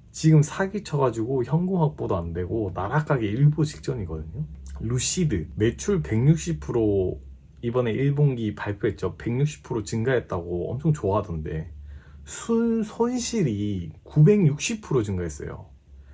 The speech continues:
매출은 증가했지만 순 손실이 더 증가했다는 거지. 열 배나 가까이 증가했다는 거야. 그러니까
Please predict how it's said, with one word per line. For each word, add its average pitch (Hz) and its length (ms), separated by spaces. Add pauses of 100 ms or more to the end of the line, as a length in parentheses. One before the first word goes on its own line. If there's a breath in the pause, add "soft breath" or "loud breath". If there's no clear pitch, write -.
(380 soft breath)
매출은 175 800 (180)
증가했지만 151 1160 (460 soft breath)
순 254 360
손실이 214 600
더 135 200
증가했다는 123 580
거지. 80 380 (460)
열 139 200
배나 185 260
가까이 92 280
증가했다는 92 540
거야. - 220 (520 soft breath)
그러니까 151 480